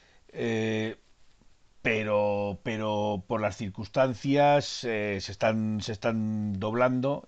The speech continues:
y por lo que se ve, ni Gerard Moreno hace gestos o guiños para venir al Atlético de Madrid,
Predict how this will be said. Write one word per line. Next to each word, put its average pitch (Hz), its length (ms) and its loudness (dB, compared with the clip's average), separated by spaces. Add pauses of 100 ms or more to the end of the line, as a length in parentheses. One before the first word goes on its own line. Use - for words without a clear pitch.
(120)
y 98 260 -6
por 104 180 -8
lo 98 140 -4
que 95 100 -8
se 92 140 -10
ve, 101 260 -4 (320)
ni 98 440 -4
Gerard 107 300 6
Moreno 113 360 2
hace 110 340 -2
gestos 101 680 -4
o 104 120 -2
guiños 104 500 -4 (280)
para 95 220 0
venir 101 280 -2
al 104 100 2
Atlético 98 260 -2
de 104 80 -2
Madrid, 113 300 -2